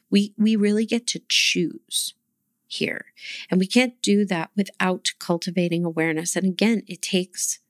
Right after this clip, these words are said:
courage. We have to be able to look. There's a, something very important, this word compassion. We're asked to be so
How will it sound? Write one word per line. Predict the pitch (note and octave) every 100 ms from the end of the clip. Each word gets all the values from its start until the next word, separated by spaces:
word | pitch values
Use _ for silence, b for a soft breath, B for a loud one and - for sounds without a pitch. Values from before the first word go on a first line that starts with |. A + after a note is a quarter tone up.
| _ -
courage. | F#3+ A3+ G#3+ - - - _ _ _ _ _ _ _ _ _ _ _ _ -
We | F3
have | F#3+ G3 -
to | G3
be | F#3+ F#3
able | G3 G3+ G3+
to | - F#3
look. | E3+ F3 F#3 F#3 - - B B B B B B
There's | - F#3 F3+
a, | F#3 _
something | - G#3+ G#3 G#3 G3
very | F#3 G3 G#3 G#3+
important, | G#3+ G3 - F3+ - F3
this | E3+ -
word | F3 E3+ -
compassion. | E3 E3 - - D#3+ F3 - G3+ G#3+ A3+ A3+ b b b b b
We're | F#3+ F#3
asked | G3+ F#3+ -
to | -
be | G3 F#3+
so | F#3+ - - - - G#3+ G#3 G3+ G#3 G#3 G#3